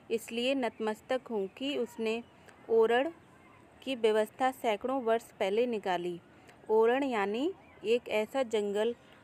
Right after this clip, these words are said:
जो केवल अकाल के समय में खुलेगा। इसका मतलब एक ऐसा कुआं जो केवल आग लगने पर उसे बुझाने के काम आए।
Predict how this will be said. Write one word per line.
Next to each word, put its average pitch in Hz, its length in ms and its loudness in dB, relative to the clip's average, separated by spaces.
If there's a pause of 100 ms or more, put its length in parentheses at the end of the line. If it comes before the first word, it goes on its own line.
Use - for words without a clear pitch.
(120)
जो 247 220 2
केवल 220 420 0
अकाल 240 520 0
के 240 180 0
समय 220 420 -4 (440)
में 269 160 -2
खुलेगा। 208 640 2 (580)
इसका 254 320 0
मतलब 226 460 0 (120)
एक 254 340 -2
ऐसा 208 380 -2
कुआं 208 480 -4 (540)
जो 262 140 4
केवल 214 580 0
आग 233 280 -2
लगने 220 400 -2
पर 202 340 -2 (440)
उसे 233 280 0
बुझाने 214 560 -2
के 247 160 -2
काम 214 400 -2
आए। 170 360 -6